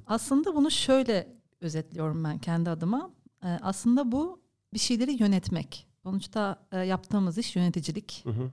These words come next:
Speaker 1: bir türlü. Her şeyi yönetebiliyorsan kendi hayatını ve kendi bakış açını da yönetebilmelisin.
Speaker 2: Doğru.
Speaker 1: E, bugün hani sana dediğim gibi yani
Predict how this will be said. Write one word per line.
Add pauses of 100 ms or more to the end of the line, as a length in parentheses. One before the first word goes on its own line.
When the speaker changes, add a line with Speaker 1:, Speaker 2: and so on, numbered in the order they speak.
Speaker 1:
bir
türlü. (520)
Her
şeyi
yönetebiliyorsan (220)
kendi
hayatını
ve
kendi
bakış
açını
da
yönetebilmelisin. (460)
Speaker 2:
Doğru. (200)
Speaker 1:
E,
bugün
hani
sana
dediğim
gibi
yani